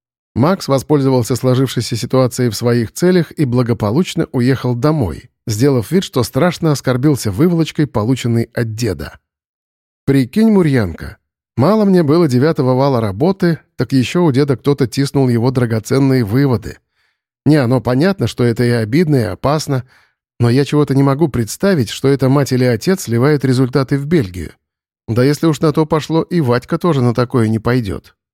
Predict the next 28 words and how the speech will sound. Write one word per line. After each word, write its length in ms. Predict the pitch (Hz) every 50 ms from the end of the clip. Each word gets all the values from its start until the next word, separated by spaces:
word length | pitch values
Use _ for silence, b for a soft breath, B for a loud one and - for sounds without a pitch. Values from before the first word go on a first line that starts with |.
| _ _ _ _ _ - -
Тётушка 420 | 135 156 180 - 143 - - - 104
и 80 | 101
вовсе 320 | 95 107 156 156 - 175 151
дедов 280 | 143 151 143 143 123
фанатик. 560 | - 131 139 147 147 139 - - 127 - - _ _ _ _ _ _ -
Она 240 | 123 139 185 196 160
бы 100 | 160 156
загрызла 540 | 123 143 180 175 226 226 196 131 117 123
любого 360 | 120 127 135 151 185 175 156 143
только 280 | - 160 143 - 151
за 120 | 120 139 123
предложение 680 | - 139 135 123 135 127 107 101 143 180 190 175 151 117
сотрудничества. 880 | - 139 120 - 143 127 104 95 85 - 90 - - 76 67 71 _ _ _ _ _ _ _ _ _ _ _ -
Я 140 | 123 120 110
чего-то 280 | - 127 131 127 127
не 80 | 143 156
помню, 320 | 156 170 165 127 117 110
чтобы 320 | 98 - - 123 113 120 123
у 40 | 127
нас 200 | 123 113 - 117
в 60 | 120
округе 400 | 120 - - 151 170 147 127 120
или 240 | - - 120 127 123
на 80 | 120
территории 480 | - - 131 127 127 135 127 123 123 120
института 540 | 113 104 - - 117 123 160 170 156 156 123
загрызенные 600 | 107 131 139 156 170 160 117 101 104 101 98 98
попадались. 640 | - 120 113 - 127 120 110 92 87 - - -